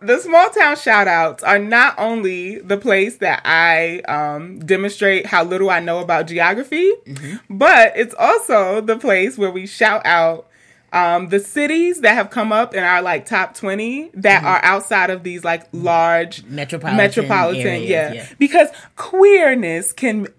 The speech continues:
Speaker 1: often be metronormative, meaning that we focus on the large urban city centers. But we know that most queer folks live outside of large cities 'cause most folks live outside
Speaker 2: Abs-,
Speaker 1: of large
Speaker 2: absolutely,
Speaker 1: cities.
Speaker 2: yeah.
Speaker 1: So,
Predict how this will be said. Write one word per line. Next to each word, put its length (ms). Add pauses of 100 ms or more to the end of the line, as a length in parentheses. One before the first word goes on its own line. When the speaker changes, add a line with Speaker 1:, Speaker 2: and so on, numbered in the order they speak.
(120)
Speaker 1:
often 400
be 120
metronormative, 1400 (460)
meaning 340
that 180
we 120
focus 460
on 180
the 80
large 560
urban 400
city 340
centers. 680 (480)
But 320
we 120
know 280
that 340
most 340
queer 220
folks 300
live 200
outside 460
of 80
large 220
cities 320
'cause 160
most 260
folks 360
live 180
outside 240
Speaker 2:
Abs-, 180
Speaker 1:
of 60
large 160
Speaker 2:
absolutely, 400
Speaker 1:
cities. 120
Speaker 2:
yeah. 200
Speaker 1:
So, 340